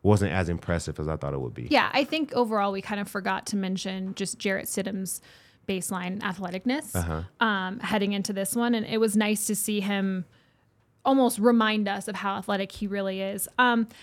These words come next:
Speaker 2: I wanna mention Jerry Jeudy because I know heading into this game, a lot of people were saying that this was gonna be, like, the Jerry Jeudy breakout game.
Speaker 1: Mm-hmm.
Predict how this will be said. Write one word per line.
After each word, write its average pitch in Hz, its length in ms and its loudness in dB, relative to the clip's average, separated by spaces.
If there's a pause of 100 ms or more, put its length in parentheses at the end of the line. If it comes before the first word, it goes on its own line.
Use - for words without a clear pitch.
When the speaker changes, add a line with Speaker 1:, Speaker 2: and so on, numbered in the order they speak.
Speaker 2:
I 277 60 2
wanna 392 220 6
mention 277 580 4
Jerry 220 260 4
Jeudy 190 460 -8
because 220 500 0
I 233 80 4
know 254 160 6
heading 240 320 2
into 214 160 0
this 202 180 -2
game, 202 220 -2
a 220 60 -2
lot 202 200 0
of 196 60 -6
people 196 400 -4 (140)
were 202 120 -2
saying 190 340 -2
that 185 120 -8
this 208 160 0
was 208 100 -2
gonna 202 160 2
be, 190 140 -4
like, - 240 -6
the 202 100 0
Jerry 190 320 0
Jeudy 190 220 -4
breakout - 420 -6
game. 92 240 2
Speaker 1:
Mm-hmm. 82 160 -2